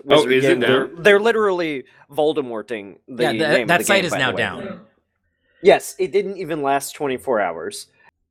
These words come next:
Speaker 1: Wow, man couldn't even pay for a full fucking month?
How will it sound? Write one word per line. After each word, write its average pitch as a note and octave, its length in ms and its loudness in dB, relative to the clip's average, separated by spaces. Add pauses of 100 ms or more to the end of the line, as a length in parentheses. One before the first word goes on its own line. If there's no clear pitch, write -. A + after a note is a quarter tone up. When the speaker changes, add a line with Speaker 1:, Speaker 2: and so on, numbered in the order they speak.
(720)
Speaker 1:
Wow, B2+ 140 2
man B2+ 260 -2
couldn't E3+ 160 0
even C3 300 -2
pay C#3 300 0
for C3+ 180 0
a A2+ 60 2
full C3+ 240 -6
fucking B2 380 -6
month? B2+ 360 -6